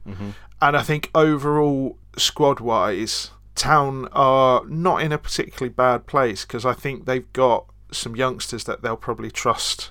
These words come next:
Speaker 2: a bit more next season. You know, I don't think Headley's going anywhere. I think he's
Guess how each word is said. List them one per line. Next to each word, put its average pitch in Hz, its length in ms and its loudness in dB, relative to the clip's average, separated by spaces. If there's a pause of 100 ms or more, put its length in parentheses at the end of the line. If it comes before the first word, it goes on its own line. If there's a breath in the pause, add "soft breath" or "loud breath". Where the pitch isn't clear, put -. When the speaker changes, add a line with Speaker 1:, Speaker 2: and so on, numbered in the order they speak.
Speaker 2:
a - 80 -8
bit - 240 -4
more 110 420 -4 (440 soft breath)
next - 260 -2
season. 107 640 -4
You 117 120 -8
know, 104 220 -4 (600 loud breath)
I 127 80 2
don't 120 200 2
think 104 160 -6
Headley's 113 380 -4
going 110 260 0
anywhere. 107 420 0
I 104 100 2
think 110 240 -14
he's 113 260 -8